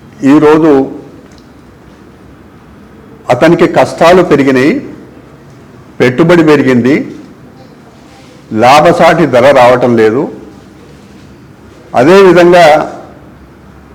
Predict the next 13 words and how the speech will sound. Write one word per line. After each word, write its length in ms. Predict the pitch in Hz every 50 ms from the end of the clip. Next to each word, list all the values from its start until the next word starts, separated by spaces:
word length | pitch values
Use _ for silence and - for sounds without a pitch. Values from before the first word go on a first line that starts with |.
| - -
వినియోగదారుడు 880 | - 120 139 156 175 190 202 220 226 214 196 190 175 170 156 147 139
కూడా 300 | 117 104 107 98 90 87 - - - - - - - - - - - - - - - - - - - - - - - - - - - - - - - - - - - - - - - - - - - - - - - - - - - - - - - - - - - - - - - - - - - - - - - - - - - - - - - - -
మంచి 540 | 110 107 113 135 151 175 175 - 226 202 180
ఆహార 380 | 156 151 143 147 151 160 160 156
ధాన్యాలు 500 | 139 143 143 139 135 135 135 131 123 123
కానీ, 300 | 123 120 123 127 147 175 - - - - - - - - _ _ _ _ _ _ - _ _ _ - - _ _ _ _ _ _ -
కూరగాయలు 560 | 135 135 143 151 156 151 151 147 143 135 127
కానీ, 420 | 120 117 113 117 135 170 - - - - - - - - - - - - - - _ - - - - - - - - - - - - - - - - - - - _ - - -
పప్పు 260 | 123 120 120 120 - 175
ధాన్యాలు 520 | 147 135 131 139 143 151 151 147 139 127
కానీ, 360 | 113 113 110 110 117 139 147
నూనెలు 440 | 135 117 120 135 147 170 175 165 147
కానీ 420 | 123 123 110 110 123 139 131 101